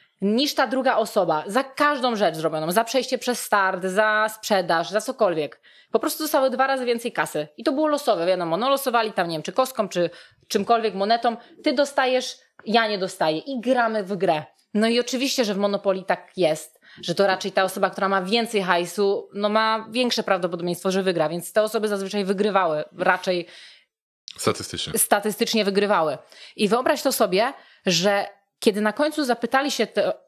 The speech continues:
Speaker 1: te osoby, jaki jest czynnik, że one wygrały w tej grze, to za żadnym razem nie było wymienione to właśnie, że na samym początku dało się tej osobie, e, tą większą, że tak powiem, pulę pieniędzy i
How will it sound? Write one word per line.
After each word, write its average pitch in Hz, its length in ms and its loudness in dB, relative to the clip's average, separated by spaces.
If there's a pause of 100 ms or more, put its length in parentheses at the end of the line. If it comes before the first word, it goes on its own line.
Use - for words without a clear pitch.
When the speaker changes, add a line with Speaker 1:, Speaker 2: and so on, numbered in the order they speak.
(140)
Speaker 1:
te 202 120 4
osoby, 185 520 0 (640)
jaki 220 360 0
jest - 220 -4
czynnik, 220 600 0 (260)
że 170 160 2
one 196 180 0
wygrały 185 600 2 (100)
w - 40 -20
tej 185 140 0
grze, 165 340 0 (440)
to 202 400 2
za 202 240 2
żadnym 220 720 0 (340)
razem 202 540 2
nie 214 100 0
było 208 200 2
wymienione 214 500 0
to 214 120 -4
właśnie, 208 300 0
że 208 160 0
na 202 160 0
samym 208 220 -2
początku 202 500 -2
dało 196 240 0
się 202 120 -2
tej 190 120 -2
osobie, 196 380 0 (520)
e, 180 320 0
tą 190 400 0
większą, 190 680 0
że 185 100 -2
tak 190 140 -2
powiem, 196 200 0
pulę 196 220 2
pieniędzy 196 520 0
i 196 240 -10